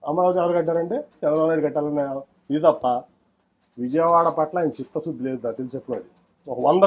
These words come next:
కోట్లు కూడా రెండు వేల పద్నాలుగు నుంచి పంతొమ్మిది వరకు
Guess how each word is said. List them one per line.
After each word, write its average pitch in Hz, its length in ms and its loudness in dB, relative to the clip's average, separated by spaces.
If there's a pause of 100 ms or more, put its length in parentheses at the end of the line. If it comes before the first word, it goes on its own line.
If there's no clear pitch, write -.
కోట్లు 196 240 4
కూడా 143 200 4 (1900)
రెండు 147 160 0
వేల 180 200 6
పద్నాలుగు 165 300 2
నుంచి 170 120 -6
పంతొమ్మిది 156 400 2
వరకు 151 160 -2